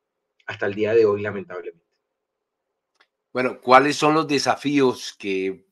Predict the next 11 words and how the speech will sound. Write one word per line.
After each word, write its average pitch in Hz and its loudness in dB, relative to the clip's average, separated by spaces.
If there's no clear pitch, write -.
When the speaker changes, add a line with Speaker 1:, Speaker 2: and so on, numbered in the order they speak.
Speaker 2:
enfrenta 127 -8
en 110 -6
ese 110 -10
momento 107 -6
el, 104 -6
el 92 -12
go-, 87 -12
el 95 -10
gobierno 95 -8
de 104 -6
Venezuela? - -14